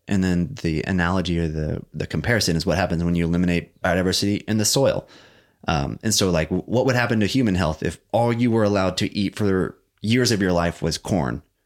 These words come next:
or wheat or soy, just one single species for every single meal of the day? You know, you would be, you would have major nutrient deficiencies.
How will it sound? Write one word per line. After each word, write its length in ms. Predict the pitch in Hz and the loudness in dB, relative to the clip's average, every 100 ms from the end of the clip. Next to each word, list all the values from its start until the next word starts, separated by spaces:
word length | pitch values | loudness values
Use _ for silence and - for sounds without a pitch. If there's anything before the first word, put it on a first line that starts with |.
| _ _ _ _ | _ _ _ _
or 200 | 92 92 | -2 0
wheat 320 | 95 80 - _ _ _ _ _ | 0 0 -4 _ _ _ _ _
or 160 | - 101 | -2 0
soy, 400 | - 101 64 - - | 0 0 -2 -4 -2
just 200 | 120 101 | -2 0
one 400 | 95 123 139 131 | 0 2 2 2
single 320 | 131 127 120 | 0 0 0
species 640 | - 113 - 92 82 - _ _ _ _ | 0 -2 0 0 0 -4 _ _ _ _
for 140 | - | -2
every 200 | 110 104 | 0 0
single 260 | 110 104 85 | 0 0 0
meal 280 | 92 92 82 | 0 0 -2
of 100 | 73 | -4
the 80 | |
day? 340 | 76 80 53 - _ _ _ _ _ - | -2 0 -2 -6 _ _ _ _ _ -2
You 100 | 107 | 0
know, 100 | 87 | 2
you 140 | 107 | 2
would 160 | 117 78 | 0 0
be, 480 | 90 87 87 85 - | 0 2 0 -2 -2
you 160 | 120 | 0
would 120 | 117 113 | 2 2
have 360 | 98 87 87 - _ - | 2 2 -2 -14 _ -4
major 640 | 101 107 117 135 110 90 | 0 2 2 2 2 0
nutrient 560 | 92 104 - 110 92 - - _ | 2 0 0 0 -2 -4 -12 _
deficiencies. 840 | 101 92 98 - - 82 - - | -2 0 0 0 -2 -4 -6 -8